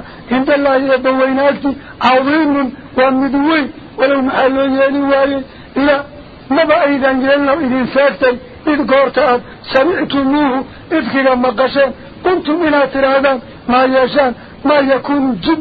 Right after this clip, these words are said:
maaha, lanaa annaga, an natakallama, inaanu ku hadalno, bihaadaa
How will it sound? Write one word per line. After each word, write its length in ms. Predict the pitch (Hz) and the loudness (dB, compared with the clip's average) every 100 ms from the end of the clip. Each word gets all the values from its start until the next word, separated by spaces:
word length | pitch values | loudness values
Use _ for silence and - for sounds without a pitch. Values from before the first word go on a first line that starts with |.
| 302 | 0
maaha, 280 | 294 269 269 277 - - | 2 2 0 -4 -16 -4
lanaa 300 | 269 277 294 302 | 0 2 2 2
annaga, 340 | 269 277 269 262 - - - | 2 2 0 -4 -8 -20 -6
an 200 | 269 277 | -2 0
natakallama, 840 | 277 269 262 269 269 285 277 269 - - - | 0 0 -2 0 0 2 0 -2 -6 -16 -4
inaanu 400 | 285 277 269 269 | 0 2 0 -2
ku 100 | 330 | 0
hadalno, 480 | 269 277 269 269 254 - - - | 2 2 2 2 0 -2 -18 -6
bihaadaa 520 | 277 220 262 269 269 | -4 0 2 2 0